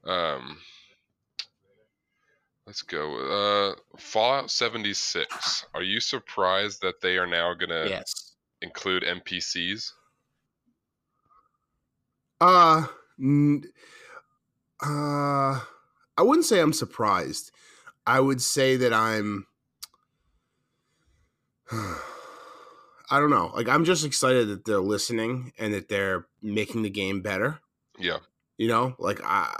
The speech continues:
Speaker 2: I'm, I'm excited that just, like, they're still evolving it. They're doing the opposite of what, uh,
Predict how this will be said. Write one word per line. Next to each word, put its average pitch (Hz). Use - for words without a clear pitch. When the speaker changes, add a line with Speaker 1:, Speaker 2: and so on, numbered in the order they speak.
Speaker 2:
I'm, 110
I'm 113
excited 110
that 104
just, 98
like, 90
they're 101
still 117
evolving 107
it. 101
They're 117
doing 117
the 107
opposite 104
of 98
what, 95
uh, 87